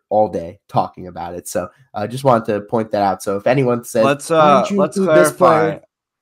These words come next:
Speaker 2: Let's clarify.
Speaker 1: Yeah.
Speaker 2: Alex will be here all day talking about the players.
Speaker 1: Okay, fair enough. But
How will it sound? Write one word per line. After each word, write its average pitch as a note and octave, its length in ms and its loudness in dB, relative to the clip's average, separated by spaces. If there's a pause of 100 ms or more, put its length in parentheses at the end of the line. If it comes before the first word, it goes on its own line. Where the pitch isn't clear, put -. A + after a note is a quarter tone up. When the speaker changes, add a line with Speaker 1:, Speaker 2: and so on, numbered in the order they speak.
(200)
Speaker 2:
Let's C3 180 -6
clarify. B2+ 380 0
Speaker 1:
Yeah. G#2 80 -6 (100)
Speaker 2:
Alex C#3+ 640 2 (360)
will A#2 120 -4
be B2 180 -8
here A2 260 -8
all A2 200 -2
day F#2 420 -8 (240)
talking G2+ 300 -8
about F2+ 240 -12
the F2+ 60 -20
players. D#2+ 580 -18 (420)
Speaker 1:
Okay, A#2+ 300 0
fair A#2 260 2
enough. D2+ 300 -10
But B2 240 2